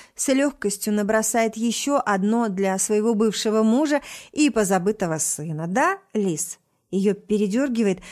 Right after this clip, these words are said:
но она старается сохранять все такое же хладнокровное спокойствие. «Шейн,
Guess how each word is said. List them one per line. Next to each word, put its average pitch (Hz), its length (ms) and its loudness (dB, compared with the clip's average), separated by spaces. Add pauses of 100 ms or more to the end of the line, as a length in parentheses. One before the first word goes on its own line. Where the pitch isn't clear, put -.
(220)
но 226 260 2
она 247 300 2
старается 220 540 -2
сохранять 196 680 -4
все 202 200 -4
такое 202 440 -2
же 185 120 -2
хладнокровное 185 800 -4
спокойствие. - 800 -8 (880)
«Шейн, 220 560 0